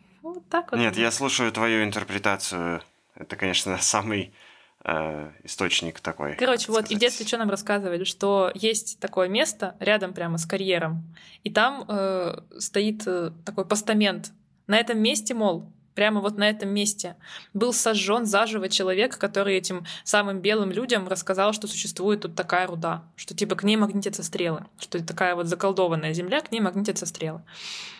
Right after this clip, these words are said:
Speaker 1: Ну вот, и это Чумпин, такой человек. Вот.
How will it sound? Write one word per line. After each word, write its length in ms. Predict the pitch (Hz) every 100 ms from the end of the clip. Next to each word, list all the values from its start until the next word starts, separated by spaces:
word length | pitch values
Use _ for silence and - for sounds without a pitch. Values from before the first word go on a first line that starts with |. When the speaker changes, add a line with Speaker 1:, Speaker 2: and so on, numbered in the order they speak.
| -
Speaker 1:
Ну 100 | 277
вот, 300 | 320 453 - - _
и 160 | 294 370
это 240 | 392 415 415 - _ _ _ - 247
Чумпин, 440 | - 359 339 302 - _ _ _ _ _ _ _
такой 240 | 214 226
человек. 440 | 247 202 185 208 - - -
Вот. 260 | 208 202 -